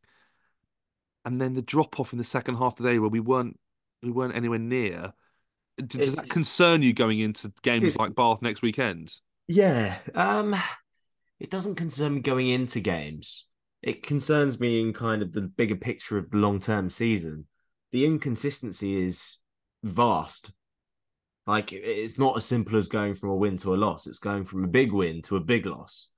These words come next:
Speaker 2: if that makes sense.
Speaker 1: No, I, I completely understand what you're saying,
Speaker 2: You look
Speaker 1: yeah.
Speaker 2: at, you look at Saracens, who so often win, but when they lose, they never get rolled over.
Speaker 1: Yeah.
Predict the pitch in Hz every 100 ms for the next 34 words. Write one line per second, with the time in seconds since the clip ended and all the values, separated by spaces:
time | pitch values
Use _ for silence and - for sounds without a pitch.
0 | _ _ - - 90 82 78 - 73 69
1 | - 151 147 143 131 131 127 135 110 110
2 | 101 110 95 113 101 139 - 135 135 -
3 | _ 139 135 135 - - 135 120 - 110
4 | 101 92 - 101 101 95 - 120 117 -
5 | 104 104 95 82 78 - 101 123 120 113
6 | 123 113 95 98 104 101 92 80 92 87
7 | 87 85 80 78 - _ 101 98